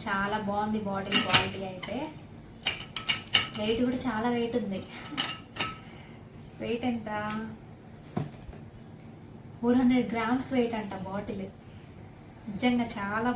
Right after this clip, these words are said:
బాగుంది క్వాలిటీగా. మామూలుగా అయితే దీని కాస్ట్ వచ్చేసరికి ఇక్కడ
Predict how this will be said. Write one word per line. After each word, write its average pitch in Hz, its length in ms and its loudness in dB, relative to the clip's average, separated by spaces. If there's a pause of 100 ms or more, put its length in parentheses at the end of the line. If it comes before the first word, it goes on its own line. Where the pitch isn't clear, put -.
బాగుంది 220 400 0 (160)
క్వాలిటీగా. 202 560 -4 (4000)
మామూలుగా 269 440 8
అయితే 311 180 6 (160)
దీని 277 200 4 (120)
కాస్ట్ 262 320 6
వచ్చేసరికి 269 520 2 (100)
ఇక్కడ 269 180 4